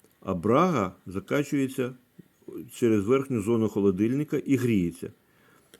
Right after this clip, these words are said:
Грі-, гріється, е, оберти насоса налаштовані таким чином, щоб підтримувати температуру браги, яка сюди заходить, на рівні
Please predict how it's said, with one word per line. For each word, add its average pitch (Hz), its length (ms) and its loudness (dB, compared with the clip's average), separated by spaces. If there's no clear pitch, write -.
Грі-, 123 500 2
гріється, 139 420 6
е, 131 180 2
оберти 123 640 6
насоса 117 560 2
налаштовані 113 600 2
таким 175 340 -2
чином, 92 380 0
щоб 107 220 -4
підтримувати 123 600 2
температуру 120 680 2
браги, 147 400 0
яка 107 280 2
сюди 101 260 0
заходить, 92 500 -4
на 104 120 2
рівні 151 420 0